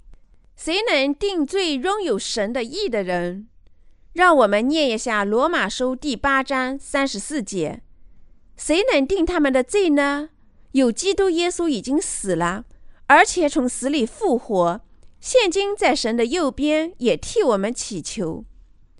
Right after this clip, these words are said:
有谁能定罪信仰神的义的人呢？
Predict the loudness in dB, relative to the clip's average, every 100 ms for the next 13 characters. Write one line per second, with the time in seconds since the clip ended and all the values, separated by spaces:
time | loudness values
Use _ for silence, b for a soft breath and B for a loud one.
0 | -20 -16 0 2 2 2 0 2 0 0
1 | 0 0 0 0 -2 -2 0 2 2 2
2 | 0 0 0 2 2 4 2 0 0